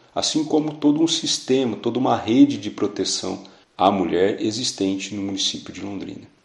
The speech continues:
É importante dizer que os telefones estão abertos às mulheres e à população para denunciar os casos de violência. Lembrando que o telefone da Polícia Militar é o cento e noventa.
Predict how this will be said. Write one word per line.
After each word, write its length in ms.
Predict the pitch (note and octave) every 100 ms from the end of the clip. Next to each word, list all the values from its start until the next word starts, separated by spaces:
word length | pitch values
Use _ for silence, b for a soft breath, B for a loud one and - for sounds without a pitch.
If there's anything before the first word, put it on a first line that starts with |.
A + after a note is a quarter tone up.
| _ _ _
É 60 | F#2
importante 480 | - F2 G2 F#2
dizer 340 | A2 F2+ F2 -
que 80 | -
os 80 |
telefones 500 | - E2 - F#2+ F#2+
estão 300 | F#2 - E2+
abertos 680 | D#2 D2+ E2 F2 A#2+ B2 F#2
às 20 |
mulheres 540 | E2+ C#2+ E2 B2+ G#2 F2+
e 60 |
à 60 | D2+
população 720 | - - D2+ D2 - G#2 B2+
para 180 | - D#2+
denunciar 520 | D#2 D#2 - E2 G2+
os 120 | F#2+
casos 220 | - D2+
de 100 | C#2+
violência. 640 | D2+ G2 F#2+ A2+ B2 - A#2+ - b b -
Lembrando 540 | B2 C3+ B2+ B2+ -
que 80 | -
o 40 |
telefone 420 | - F#2+ - G2 F2
da 120 | E2
Polícia 380 | - F2+ F#2+ B2
Militar 580 | C#3 C#3 - G2 F#2
é 60 | -
o 60 | -
cento 320 | - F2 F2
e 20 |
noventa. 640 | B2 B2+ A2+ G#2+ G#2+ -